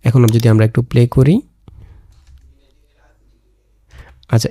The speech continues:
এখানে আমাদের নিচের যে ক্লিপটা রয়েছে, এটা কিন্তু পাশে দেখা যাচ্ছে, কারণ আমাদের উপরের ক্লিপটা একটু ছোট। সেক্ষেত্রে আমরা নিচের ক্লিপটার মধ্যে একটু মাস্কিং ইউজ করে দুই পাশে একটু ব্ল্যাক করে দিতে পারি। সেজন্য আমরা নিচের ক্লিপটাকে সিলেক্ট করব, then এখান থেকে মাস্কে চলে যাব। আমরা এখান থেকে নিতে পারি হচ্ছে,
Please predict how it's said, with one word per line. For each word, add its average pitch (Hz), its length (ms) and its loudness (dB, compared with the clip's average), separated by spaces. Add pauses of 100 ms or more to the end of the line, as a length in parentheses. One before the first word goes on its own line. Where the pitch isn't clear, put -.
এখানে 175 240 2
আমাদের 175 260 2
নিচের 147 320 2
যে 147 140 0
ক্লিপটা 123 340 -2
রয়েছে, 120 320 0
এটা 123 200 -2
কিন্তু 127 340 0 (600)
পাশে 131 340 -2
দেখা 110 260 -2
যাচ্ছে, 98 340 -4
কারণ 104 280 0
আমাদের 113 260 -2
উপরের 131 380 0
ক্লিপটা 120 520 -2
একটু 127 280 -2
ছোট। - 380 -2 (460)
সেক্ষেত্রে 147 420 -2
আমরা 143 160 2
নিচের 139 280 0
ক্লিপটার 127 300 0
মধ্যে 120 240 2
একটু 139 200 -2
মাস্কিং 113 380 0
ইউজ 113 140 0
করে 160 220 -2
দুই 131 140 -2
পাশে 107 340 -2
একটু 113 200 -4
ব্ল্যাক 107 240 0
করে 110 200 0
দিতে 110 180 0
পারি। 156 260 0 (480)
সেজন্য 131 320 0
আমরা 127 140 2
নিচের 120 320 0
ক্লিপটাকে 120 380 0
সিলেক্ট 123 340 -2
করব, 156 180 -2
then 113 160 2
এখান 107 200 -2
থেকে 117 160 -2
মাস্কে 107 360 0
চলে 127 240 -2
যাব। 135 180 0 (400)
আমরা 107 160 0
এখান 110 220 0
থেকে 113 140 -2
নিতে 110 220 -2
পারি 117 200 0
হচ্ছে, 123 340 -2